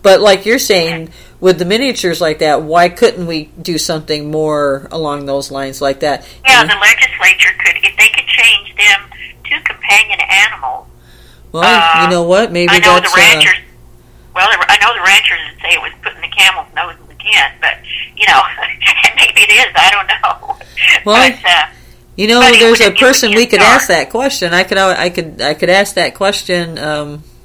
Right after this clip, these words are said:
Speaker 1: of Kelly up there at H S U S and see what she says about that part of it, 'cause,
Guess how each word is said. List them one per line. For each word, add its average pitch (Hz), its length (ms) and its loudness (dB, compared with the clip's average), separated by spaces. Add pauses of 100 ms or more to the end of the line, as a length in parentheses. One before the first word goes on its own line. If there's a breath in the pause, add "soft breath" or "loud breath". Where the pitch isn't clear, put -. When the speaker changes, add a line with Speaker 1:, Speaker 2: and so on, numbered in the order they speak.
(540 soft breath)
Speaker 1:
of 156 220 -2
Kelly 208 280 2
up 160 120 -2
there 160 140 0
at 147 40 -4
H 170 220 -4
S 151 180 -4
U 226 160 -2
S 151 240 -2
and 147 100 -12
see 175 220 -6
what 160 140 -4
she 160 120 -10
says 185 280 -4
about 143 300 -6
that 139 240 -6
part 143 180 -2
of 139 100 -4
it, 156 100 -2
'cause, - 200 -8